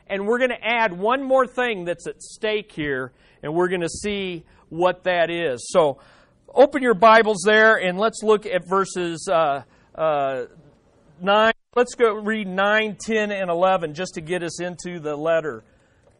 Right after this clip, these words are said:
Notice what he says. Well, we'll be-, we'll begin with eight. "Watch yourselves that you do not l-, lose that what we have accomplished, but that you may receive a full reward. Anyone who goes too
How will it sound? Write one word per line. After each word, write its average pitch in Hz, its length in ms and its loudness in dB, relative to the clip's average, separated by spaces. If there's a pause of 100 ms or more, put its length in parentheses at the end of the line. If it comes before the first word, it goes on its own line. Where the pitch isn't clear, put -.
(100)
Notice 240 260 0
what 262 140 0
he 226 80 -8
says. 165 560 -4 (340)
Well, 214 240 4
we'll 233 140 2
be-, 170 300 -8
we'll 240 180 -2
begin 185 320 -6
with 147 240 -6
eight. 120 240 -10 (560)
"Watch 262 380 4
yourselves 160 600 -2
that 208 140 -6
you 208 120 -8
do 247 160 -6
not 254 260 0
l-, 208 60 -12
lose 208 800 -2 (400)
that 196 500 0
what 190 540 2
we 196 280 -8
have 196 180 -2
accomplished, 196 720 -4
but 165 140 -6
that 214 200 0
you 220 140 -6
may 226 240 -2
receive 262 680 -8
a 208 140 -6
full 202 340 -2
reward. 196 600 4 (420)
Anyone 208 800 -4 (480)
who 208 180 -4
goes 233 420 2
too 285 220 -6